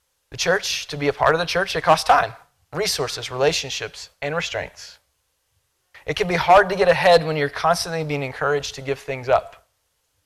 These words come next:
Sometimes the church isn't the way to get ahead in life. Still, as the Revelation reminds us, a believing community is the context for the life of faith. And the life of faith is developed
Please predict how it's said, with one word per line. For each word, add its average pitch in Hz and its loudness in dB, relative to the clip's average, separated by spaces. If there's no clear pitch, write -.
Sometimes 170 0
the 143 -12
church - -6
isn't 190 -6
the 127 -4
way 110 0
to 117 -14
get 110 -8
ahead 107 -6
in 101 -12
life. 92 -8
Still, 208 8
as 170 8
the 165 -2
Revelation 170 6
reminds 147 2
us, 139 -4
a 135 -6
believing 160 -2
community 151 -4
is 131 -4
the 127 -6
context 156 0
for - -8
the 123 2
life 120 4
of 127 -10
faith. 110 -6
And 165 -4
the 156 8
life 156 8
of 160 0
faith 180 4
is 147 -4
developed 147 6